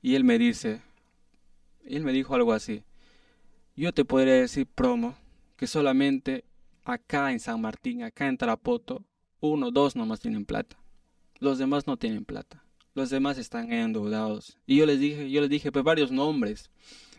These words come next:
"¿Qué tal? ¿Y la familia?". Yo le dije, "La familia que tiene ellos,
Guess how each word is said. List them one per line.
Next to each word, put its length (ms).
"¿Qué 100
tal? 320
¿Y 200
la 140
familia?". 760
Yo 120
le 80
dije, 160
"La 100
familia 480
que 100
tiene 480
ellos, 540